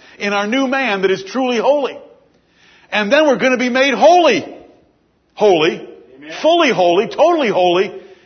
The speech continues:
Speaker 1: When we're resurrected and glorified.
Speaker 2: Amen.
Speaker 1: Our bodies will be holy. We'll be entirely holy. In the meantime, we are to live holy lives because as he which hath called you is holy, so be ye holy in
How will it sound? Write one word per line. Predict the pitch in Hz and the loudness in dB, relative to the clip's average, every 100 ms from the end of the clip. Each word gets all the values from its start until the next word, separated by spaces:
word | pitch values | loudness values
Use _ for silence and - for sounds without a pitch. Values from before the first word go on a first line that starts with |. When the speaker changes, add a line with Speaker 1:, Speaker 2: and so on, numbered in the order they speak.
| _ _ | _ _
Speaker 1:
When | 185 | -4
we're | 208 180 | -2 2
resurrected | 254 208 196 240 240 | 2 2 0 0 -2
and | 185 | -6
glorified. | 175 214 196 - 135 101 85 | 0 2 2 0 -2 -2 -6
Speaker 2:
Amen. | - - - 175 | -12 -20 -18 -4
Speaker 1:
Our | 202 | -4
bodies | 196 233 262 226 | 0 0 2 0
will | 185 180 | 0 0
be | 175 | 2
holy. | 185 165 110 - - - _ _ | 2 2 0 -8 -18 -20 _ _
We'll | 156 202 | 0 0
be | 226 226 | 0 -4
entirely | 226 - 262 294 240 | -6 -2 2 4 4
holy. | 196 196 151 87 - - - _ _ - | 4 4 2 -2 -10 -20 -20 _ _ -8
In | 185 | -6
the | 202 | -4
meantime, | 208 311 277 175 180 196 185 | -2 -2 -4 -4 -2 -2 -2
we | 226 | 0
are | |
to | 202 | 2
live | 190 277 | 2 2
holy | 165 196 185 | 2 2 4
lives | 180 196 226 220 | 4 2 2 0
because | 202 - 208 185 | -6 -2 -2 0
as | 185 170 - - - | 0 0 -6 -18 -8
he | 294 285 | -2 0
which | 262 - | 0 -2
hath | 233 220 - | 0 -2 0
called | 262 285 180 | 2 2 2
you | 208 | -2
is | 175 | -2
holy, | 135 214 214 226 214 - | 0 2 2 2 -2 -16
so | - 254 254 | -4 0 0
be | 196 247 | 0 -4
ye | 220 240 254 | -4 -4 -4
holy | 190 240 247 247 254 - - - | 0 2 4 2 -2 -10 -20 -6
in | 240 | -4